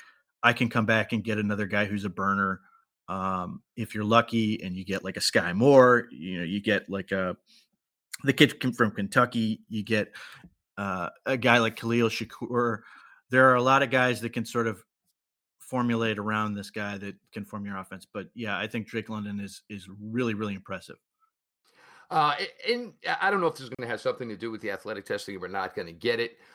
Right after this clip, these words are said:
Speaker 2: Um, but, you know, you look at a bad team, you look at the fact when you watch Drake London, it's basically everybody in the building knows the ball's going his way. And week in, week out, you know, the production was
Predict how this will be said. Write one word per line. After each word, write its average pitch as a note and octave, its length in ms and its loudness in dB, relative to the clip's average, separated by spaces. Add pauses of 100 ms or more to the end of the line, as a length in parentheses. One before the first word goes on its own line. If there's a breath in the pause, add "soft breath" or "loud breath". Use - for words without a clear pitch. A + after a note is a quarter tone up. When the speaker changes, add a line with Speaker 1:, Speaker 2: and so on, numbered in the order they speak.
(140 soft breath)
Speaker 2:
Um, G2+ 420 0
but, A#2 280 -2
you B2+ 100 0
know, E2 120 -4
you G#2 160 -6
look A#2+ 160 -2
at A2+ 60 0
a A2+ 40 0
bad A2 240 -2
team, A2 380 -6
you G2 260 -10
look A#2+ 240 -2
at G#2+ 100 -6
the G#2 60 -10
fact G2 260 -2
when G#2+ 100 -8
you G2 80 -6
watch G#2 300 -2
Drake G#2 260 -4
London, G2 600 -4
it's G#2 140 -14
basically G#2 460 -2
everybody G#2+ 360 0
in F2+ 60 -8
the F#2 180 -6
building G#2+ 420 0
knows G2 200 2
the G2+ 80 -4
ball's F#2+ 300 2
going F#2+ 280 2
his F2 160 -6
way. G#2 320 2 (480 loud breath)
And A#2 260 2
week C3+ 240 2
in, C#3 160 4
week C3+ 220 2
out, C3 340 2
you B2 100 -2
know, A2 160 2
the G#2+ 200 -4
production A2+ 720 -2
was A#2 460 -8